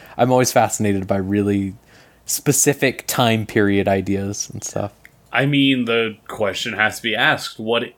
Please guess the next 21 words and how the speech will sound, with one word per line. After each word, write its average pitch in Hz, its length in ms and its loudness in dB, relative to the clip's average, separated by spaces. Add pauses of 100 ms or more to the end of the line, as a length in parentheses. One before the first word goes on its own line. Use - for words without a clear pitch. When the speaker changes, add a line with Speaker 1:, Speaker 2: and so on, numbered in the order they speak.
Speaker 2:
is, 117 840 2 (580)
like, 107 600 0 (260)
the 107 240 0
American 104 680 0
equivalent? 107 720 0 (560)
Speaker 1:
Yeah. 113 580 4 (720)
Speaker 2:
If, 113 300 -2
if 120 200 -4
there 135 300 4
Speaker 1:
Yeah. 117 100 4
Speaker 2:
is 117 140 0
any 117 320 0
at 104 160 4
all. 107 560 0 (720)
Speaker 1:
Abbott 117 380 0
and 131 120 -4
Costello. 107 680 -4 (1000)
Speaker 2:
Yeah, 208 300 4
like, 170 220 2
the, 175 220 0 (420)
like, 147 300 2